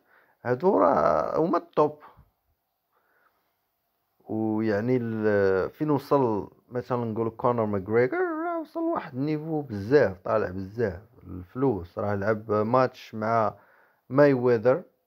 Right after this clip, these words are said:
راك عارفو هذاك الماتش ديال لا بوكس، يعني، مباراة القرن، راه ضرب فيها هو، آه، ماكغريغور ضرب فيها مية مليون ديال الدولار. وهنا تنهضروا على لاعب،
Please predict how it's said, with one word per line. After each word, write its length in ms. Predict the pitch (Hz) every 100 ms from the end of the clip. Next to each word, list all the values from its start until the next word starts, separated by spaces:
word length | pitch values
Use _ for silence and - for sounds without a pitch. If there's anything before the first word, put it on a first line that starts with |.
| _
راك 200 | 104 -
عارفو 600 | 110 113 123 135 - -
هذاك 320 | 98 98 101
الماتش 380 | 101 101 101 -
ديال 180 | 107 101
لا 80 | 98
بوكس، 520 | 98 127 160 - _
يعني، 260 | - 85 95
مباراة 500 | 95 90 95 92 90
القرن، 360 | - - 196 240 - _ _ _ _ _ _ _ _
راه 720 | - 110 104 87 80 57 50
ضرب 220 | 101 110 117
فيها 420 | - - 123 113
هو، 760 | 110 127 120 113 110 104 80 - _ _ _
آه، 300 | 95 67 -
ماكغريغور 600 | 131 131 107 120 131 165
ضرب 180 | 113 113
فيها 240 | - 127
مية 280 | 127 135 147 143
مليون 440 | 135 131 131 151 175
ديال 140 | 156
الدولار. 640 | 104 95 107 95 90 92 - _ _ _ _ _ _ _ _ _ -
وهنا 220 | 98 110
تنهضروا 460 | 123 117 98 95 113
على 200 | 107 117
لاعب، 840 | 123 127 117 110 107 107 104 98